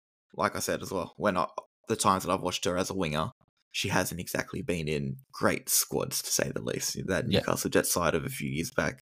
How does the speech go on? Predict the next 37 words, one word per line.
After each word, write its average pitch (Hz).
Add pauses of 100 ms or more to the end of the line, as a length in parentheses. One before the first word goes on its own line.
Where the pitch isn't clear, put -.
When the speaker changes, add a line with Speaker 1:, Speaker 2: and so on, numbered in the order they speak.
(600)
Speaker 1:
and 95
the 90
Wanderers 92
side 85
of 65
last 71
season, 64
I 58
can't -
say 65
were 82 (640)
great 147
testaments 92
to 104
what -
you -
can 92
judge -
a -
player 76
on 67
because - (200)
both -
those -
sides -
weren't -
very 67
good. 165 (1300)
But, 143 (520)
like, 131
uh, 123
it 127
comes 135
back 131
to -
squad 113
selection. -